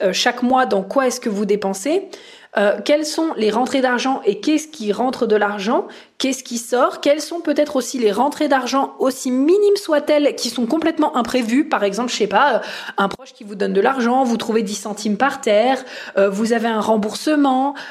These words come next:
euh, vous avez de l'affiliation et de l'argent tombe. Tout ça,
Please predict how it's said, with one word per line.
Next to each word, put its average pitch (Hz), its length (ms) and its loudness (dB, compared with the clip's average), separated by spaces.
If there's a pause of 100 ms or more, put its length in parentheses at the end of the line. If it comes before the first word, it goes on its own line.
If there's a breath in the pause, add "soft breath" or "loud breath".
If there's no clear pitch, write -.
(100)
euh, 196 120 4
vous 214 220 -2
avez 240 180 2
de 226 60 -2
l'affiliation 226 800 -2
et 262 100 0
de 214 100 2
l'argent 214 380 2
tombe. 285 320 0 (300 loud breath)
Tout 339 160 2
ça, 311 240 0